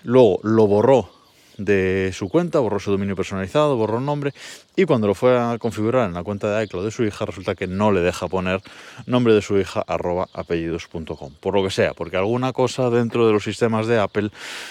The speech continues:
no, eh, funciona bien y no lo borra. Y cosas como esta es lo que me echa para atrás, eh, de configurar cosas, el dominio en, eh, iCloud. Muchas gracias, Antonio, por tu,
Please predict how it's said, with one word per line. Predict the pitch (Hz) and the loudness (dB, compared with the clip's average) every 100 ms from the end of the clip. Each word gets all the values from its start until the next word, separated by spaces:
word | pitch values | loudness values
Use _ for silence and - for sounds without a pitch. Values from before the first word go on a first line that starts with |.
| - | -10
no, | 117 117 113 110 - - | -2 2 2 2 0 -4
eh, | 98 90 87 87 87 87 | -2 0 0 0 -2 -4
funciona | - 98 98 92 | -6 -4 -2 0
bien | 143 170 180 170 _ _ _ _ _ _ _ - | 2 2 0 -4 _ _ _ _ _ _ _ -8
y | - 127 | 0 2
no | 120 101 | 2 2
lo | 78 | 0
borra. | 71 78 117 | -4 -2 0
Y | |
cosas | 143 151 | 2 2
como | 147 139 120 | 2 2 0
esta | - 123 | 2 0
es | 113 | 0
lo | 110 | 0
que | |
me | 104 | -2
echa | 98 107 | -2 0
para | 98 90 | 0 -2
atrás, | - 90 - - - - - - - | -2 -4 -4 -10 -16 -18 -18 -12 -2
eh, | 101 90 85 82 82 87 | 0 0 -2 -2 -4 -4
de | 92 | -2
configurar | 98 90 87 82 | -2 -2 -2 -4
cosas, | 80 85 - 80 - 90 | -6 -8 -6 -6 -6 -8
el | 80 | -8
dominio | 80 82 85 85 | -8 -8 -8 -8
en, | 80 78 - | -8 -12 -12
eh, | 92 76 - 71 78 | -10 -10 -10 -6 -6
iCloud. | - 58 - - - | -6 -10 -12 -16 -12
Muchas | 98 95 | -4 0
gracias, | 90 92 | 0 -4
Antonio, | 90 87 85 82 | -8 -6 -6 -6
por | 80 | -10
tu, | - 76 | -8 -10